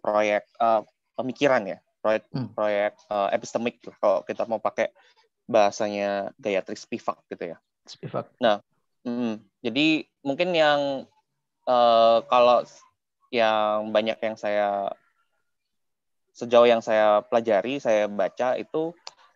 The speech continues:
Speaker 1: em, gerakan dekolonial ini kan relatif baru ya, relatif baru, terutama kalau kita compare dengan pemikiran-pemikiran seperti, eh, postkolonial ya,
Speaker 2: Postkolonial,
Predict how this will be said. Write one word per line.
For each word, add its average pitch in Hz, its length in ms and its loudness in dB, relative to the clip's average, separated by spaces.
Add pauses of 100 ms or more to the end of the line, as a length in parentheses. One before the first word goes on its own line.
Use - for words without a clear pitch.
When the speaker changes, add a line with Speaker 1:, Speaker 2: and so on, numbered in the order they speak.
(120)
Speaker 1:
em, 113 480 0 (160)
gerakan 120 640 2
dekolonial 127 480 4
ini 160 160 2
kan 165 160 2
relatif 147 640 -2 (240)
baru 127 320 4
ya, 98 140 0 (100)
relatif 110 320 -4
baru, 120 320 2
terutama 120 320 0
kalau 117 140 2
kita 127 240 -4
compare 113 420 0
dengan 120 320 -2 (480)
pemikiran-pemikiran 120 800 -2
seperti, 120 560 -6
eh, 104 400 2
postkolonial 107 560 -2
ya, 87 80 -2
Speaker 2:
Postkolonial, 120 440 -4